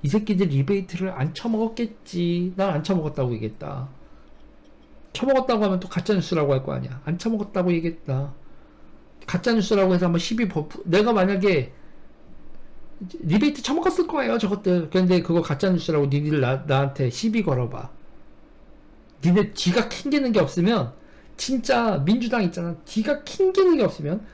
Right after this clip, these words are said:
유재일 저 새끼가 설마는 아주 뒤가 캥기는 게 하나도 없으면 나한테 "저 새끼가 그 얘기 들었을 것 같은데." 이런 거 있잖아. 그런 게 하나도 없으면 나한테 가짜뉴스라고, 리베이트 띵겨먹는 거 가짜뉴스라고 나한테 시비를 걸어봐.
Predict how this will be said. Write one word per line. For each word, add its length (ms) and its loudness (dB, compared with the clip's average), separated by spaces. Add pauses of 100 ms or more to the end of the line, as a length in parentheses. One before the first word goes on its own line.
(220)
유재일 300 2
저 140 -4
새끼가 320 -8
설마는 720 2
아주 240 -2
뒤가 260 -6
캥기는 280 -6
게 80 -10
하나도 400 2
없으면 400 2 (180)
나한테 680 2 (480)
"저 140 2
새끼가 260 0
그 140 2
얘기 180 6
들었을 340 -2
것 100 -4
같은데." 360 -2 (200)
이런 280 4
거 100 6
있잖아. 240 0
그런 160 -2
게 140 -8
하나도 340 2
없으면 300 2
나한테 300 0
가짜뉴스라고, 880 2 (800)
리베이트 460 2
띵겨먹는 520 2
거 40 -12
가짜뉴스라고 640 0
나한테 260 -4
시비를 420 0
걸어봐. 360 -6